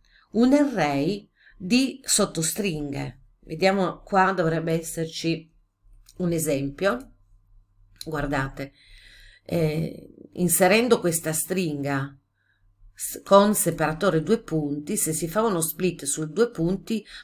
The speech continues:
vengono create tre stringhe, quindi viene restituito un array costituito da tre stringhe, dalle quali è stato tolto il separatore. Quindi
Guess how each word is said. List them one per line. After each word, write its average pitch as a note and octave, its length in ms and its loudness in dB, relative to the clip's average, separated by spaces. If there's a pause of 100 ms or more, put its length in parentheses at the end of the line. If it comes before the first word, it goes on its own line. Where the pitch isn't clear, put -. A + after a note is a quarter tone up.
vengono E3 500 2
create E3 720 0 (320)
tre D#3+ 460 0 (100)
stringhe, D3 600 -4
quindi E3 180 -2
viene E3 220 2
restituito D#3+ 600 -2
un F3+ 100 2
array F3+ 360 0
costituito E3+ 580 -2
da D3 260 -2 (260)
tre A3 200 0
stringhe, C#3+ 800 -4 (560)
dalle G#3 320 4
quali D#3+ 240 2
è - 20 0
stato D#3+ 320 -4
tolto D3+ 300 -4
il D3+ 80 -4
separatore. C#3 720 -8
Quindi F3+ 580 4